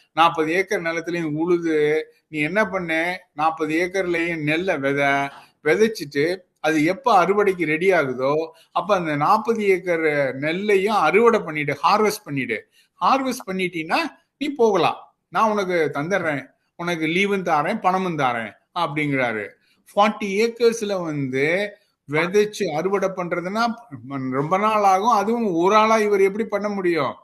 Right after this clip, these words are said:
அஹ், சரி, அப்ப வந்து நமக்கு போறதுக்கு சான்ஸ் இல்ல, இவர் இப்படிதான் நமக்கு வந்து அப்படின்ட்டு இவர் ரொம்ப கவலையா அந்த இடத்துல மயங்கி போய் விழுந்துடுறாரு.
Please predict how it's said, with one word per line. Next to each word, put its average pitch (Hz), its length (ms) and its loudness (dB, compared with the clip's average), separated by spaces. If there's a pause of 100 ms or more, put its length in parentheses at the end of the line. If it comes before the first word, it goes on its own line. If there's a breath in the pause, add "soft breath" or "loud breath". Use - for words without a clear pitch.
(360 soft breath)
அஹ், 196 160 -2
சரி, 202 480 2
அப்ப 196 260 0
வந்து 208 280 -2
நமக்கு 180 380 -4
போறதுக்கு 185 440 -2
சான்ஸ் 175 360 -4
இல்ல, 165 260 -2
இவர் 147 200 0
இப்படிதான் 143 380 -4
நமக்கு 170 320 -6
வந்து 175 360 -2 (340 loud breath)
அப்படின்ட்டு 202 380 0
இவர் 269 200 2
ரொம்ப 202 520 0
கவலையா 214 520 6
அந்த 190 240 2
இடத்துல 202 280 -2
மயங்கி 190 420 0
போய் 190 260 2
விழுந்துடுறாரு. 170 680 0